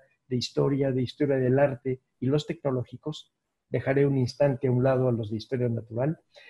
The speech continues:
hay un momento que le sigue al orgullo por la amplitud desmesurada, para citar a, a Pascal Quignard,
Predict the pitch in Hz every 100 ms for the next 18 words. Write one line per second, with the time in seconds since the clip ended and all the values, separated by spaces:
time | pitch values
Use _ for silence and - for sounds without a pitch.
0 | - - 190 208 190 170 170 160 151 156
1 | 139 127 165 151 143 135 131 131 160 170
2 | 139 151 156 139 131 131 123 131 127 151
3 | 131 127 123 120 120 123 120 131 - _
4 | _ _ 101 104 - 123 123 110 - -
5 | 120 - 110 117 110 139